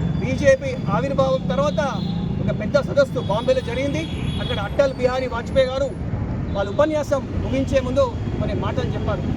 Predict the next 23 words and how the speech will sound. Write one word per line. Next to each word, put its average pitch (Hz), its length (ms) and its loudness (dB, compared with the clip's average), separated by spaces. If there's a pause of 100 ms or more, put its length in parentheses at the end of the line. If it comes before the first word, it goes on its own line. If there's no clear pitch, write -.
(380)
ఇది - 80 0
మనం - 160 0
గుర్తు - 200 0
తెచ్చుకోవాలి. 226 460 -2 (1000)
మనందరం 277 420 0 (640)
మరి - 120 -2
వారు 220 180 -2
ఏమన్నారంటే, 269 680 0 (1400)
"హమ్ 247 280 0
ఏక్ 269 180 6
హాత్ 294 260 -2
మే 277 220 0 (480)
సంవిధాన్ 302 440 4
లేకర్ 294 300 2 (440)
ఔర్ 240 100 0
దూస్కే-, 254 840 0
దూసరే 285 260 2
హాత్ 262 260 -2
మే 269 180 0 (960)
సమతా 302 360 0
కా 269 160 -2
నిషాన్ 311 360 0
లేకే 262 380 0